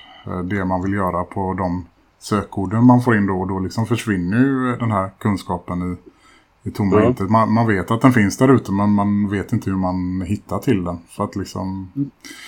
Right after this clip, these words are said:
Speaker 1: Eh, hjälpmedlet har, har ändrats. <laughs>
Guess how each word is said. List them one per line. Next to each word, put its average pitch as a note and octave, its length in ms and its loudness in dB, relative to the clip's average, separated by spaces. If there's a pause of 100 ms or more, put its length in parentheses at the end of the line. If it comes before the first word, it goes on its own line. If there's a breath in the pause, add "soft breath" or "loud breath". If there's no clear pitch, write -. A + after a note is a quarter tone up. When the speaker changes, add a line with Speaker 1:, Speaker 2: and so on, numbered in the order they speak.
(400 loud breath)
Speaker 1:
Eh, G2 240 0
hjälpmedlet F#2 540 -2
har, F2+ 280 -4 (280 loud breath)
har G2+ 200 0
ändrats. G2+ 600 -4
<laughs> - 40 -18